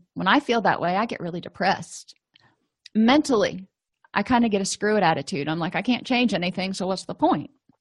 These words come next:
Physically, it's exhausting, and you could already be exhausted. But when you feel hopeless and helpless, your brain perceives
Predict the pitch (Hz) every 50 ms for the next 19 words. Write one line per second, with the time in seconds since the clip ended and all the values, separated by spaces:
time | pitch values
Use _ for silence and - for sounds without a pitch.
0 | _ _ _ _ - - - - - - - _ _ _ _ _ - 302 330 311
1 | 349 349 - - 247 185 156 - 180 - _ _ _ _ _ _ _ _ _ _
2 | _ - 262 269 - 302 247 233 233 247 254 277 311 - - - - 185 - -
3 | - - _ _ _ _ _ _ _ _ - 208 226 226 233 247 247 - 277 254
4 | 240 233 226 226 226 202 175 208 220 247 247 214 - - 165 170 185 180 165 160
5 | 170 170 - - - - - _ _ _ - - - - - - _ - - -
6 | 233 233 240 - - 262 247 - - 240 247 247 - 254 262 269 - 302 277 269
7 | 285 294 349 - - - 175 170 185 - - - - - _ _ _ _ _ _
8 | _ _ - 214 208 190 170 190 196 202 208 220 233 240 240 - 226 226 - -
9 | - - 196 190 180 185 190 175 175 - -